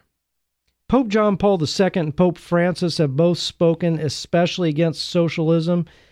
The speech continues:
and unrestricted capitalism, with Pope Francis calling un-,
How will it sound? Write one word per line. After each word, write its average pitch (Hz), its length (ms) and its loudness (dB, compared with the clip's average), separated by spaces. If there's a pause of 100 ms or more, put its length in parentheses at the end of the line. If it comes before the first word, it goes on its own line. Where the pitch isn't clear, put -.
(200)
and 160 200 2
unrestricted 160 720 2
capitalism, 160 800 2
with 156 320 0
Pope 185 240 2
Francis 170 760 0 (540)
calling 170 540 4 (120)
un-, 190 380 2